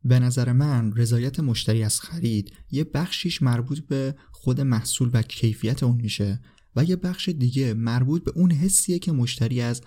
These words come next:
خریدش به دست میاره. مثلاً توی بازار، توی فضای فیزیکی، برخورد فروشنده و احترامی که برای شما قائل می‌شه، عامل خیلی مهمیه که می‌تونه باعث بشه از اون فروشنده خرید کنید یا نه.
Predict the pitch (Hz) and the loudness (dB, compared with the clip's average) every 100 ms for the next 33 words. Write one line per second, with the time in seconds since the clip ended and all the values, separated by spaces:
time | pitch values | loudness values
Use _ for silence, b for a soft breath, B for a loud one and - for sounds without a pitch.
0 | B B - 110 107 98 98 98 92 - | B B -4 0 0 -2 -4 -4 -4 -4
1 | - 92 - 131 _ _ _ _ - - | -4 -6 -8 -16 _ _ _ _ -20 -12
2 | - 123 - 139 175 - 190 123 113 110 | 0 2 2 0 -2 2 2 4 4 4
3 | 117 127 104 107 - - 117 117 - 110 | 4 2 2 -2 -4 -2 -2 0 0 2
4 | 104 98 - 101 101 - 131 110 110 b | 2 0 -2 -4 -4 0 0 0 -4 b
5 | b 120 120 127 127 165 175 - 120 110 | b 2 4 2 0 0 -2 -2 -2 0
6 | - 110 113 120 101 104 104 - 131 117 | 0 2 2 2 2 0 -2 -2 -2 0
7 | - 127 165 180 127 110 107 - 110 107 | 2 4 4 2 2 2 2 -2 -2 -2
8 | 113 107 107 107 - 123 107 B B B | 0 0 0 -2 0 0 0 B B B
9 | 123 127 160 196 - 123 127 123 120 170 | 4 4 4 2 2 4 6 6 4 4
10 | 175 165 135 135 143 135 120 117 - 131 | 4 2 0 0 0 0 0 0 -2 -2
11 | 110 107 117 - 113 101 107 123 101 113 | -2 -2 -2 -2 -4 -2 -2 0 -2 -2
12 | - 113 113 107 104 - | 0 0 0 -2 -4 -8